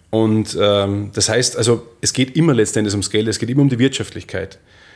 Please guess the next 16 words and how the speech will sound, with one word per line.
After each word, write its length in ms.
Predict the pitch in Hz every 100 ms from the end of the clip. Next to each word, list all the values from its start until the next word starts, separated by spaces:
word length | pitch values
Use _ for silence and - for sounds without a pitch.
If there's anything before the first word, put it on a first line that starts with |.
| - _ _ -
Und 240 | 101 -
das 160 | 98 -
muss 120 | 101
einfach 220 | 107 117
nur 380 | 113 113 113 107 104 82 67 69 - _ _ _ _ _
einfach, 420 | - 139 98 85 -
aber 120 | 101 92
einfach 300 | 113 127 -
umgepolt 600 | 151 147 107 - 104 95
werden, 420 | 98 127 160 135
ja, 120 | -
dass 140 | 120 123
jemand 180 | 127 127
anderer 260 | 156 110
wieder 140 | 87 -
verdient. 440 | 98 87 90 -